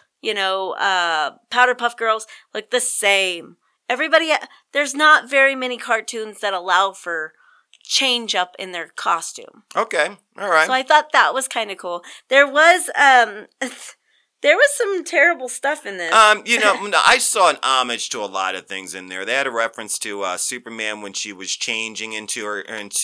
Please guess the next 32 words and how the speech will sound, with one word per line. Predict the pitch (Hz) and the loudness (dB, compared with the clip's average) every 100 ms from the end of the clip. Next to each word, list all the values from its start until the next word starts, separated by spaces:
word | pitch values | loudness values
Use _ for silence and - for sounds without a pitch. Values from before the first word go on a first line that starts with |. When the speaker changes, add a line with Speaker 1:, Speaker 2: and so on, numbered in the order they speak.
| - | -4
Speaker 2:
into | 135 127 139 | -4 -4 -4
her | 123 117 | -4 -2
alter | 117 117 120 117 | 0 0 -2 -8
ego. | 98 120 113 117 120 120 | -8 -8 -4 0 0 0
Speaker 1:
She | 113 | 0
Speaker 2:
and | 339 | 0
Speaker 1:
went | 320 311 | 0 -2
into | - | -4
the | 311 262 | -4 -6
phone | - 254 269 262 | 0 0 0 -4
booth? | 277 | 2
Speaker 2:
Yeah, | 185 190 185 165 | 6 8 10 8
dude. | 147 147 147 151 - | 6 4 4 4 4
Speaker 1:
<laughs> | 302 339 311 - | 2 0 0 -2
Speaker 2:
Like, | 208 185 | 2 4
come | - 208 | 4 0
on, | 135 | 0
people. | 151 143 - | -2 -6 -2
People | 427 403 160 | -2 0 -2
see | - - 170 139 | -2 0 0 -2
through | - 117 120 | -4 -4 -2
that, | 120 110 - | -2 -2 -2
Speaker 1:
Yeah, | 120 117 | 0 0
Speaker 2:
man. | 120 | -2
Speaker 1:
you | 320 370 | -2 0
can | 392 311 | -2 -2
totally | - - 311 302 294 285 285 | -8 -6 -4 -4 -4 -4 -4
see | - 277 | -4 -6
through | 254 254 214 | -6 -6 -6
a | |
phone | 208 196 196 175 | -6 -8 -8 -10
booth. | 143 139 | -14 -14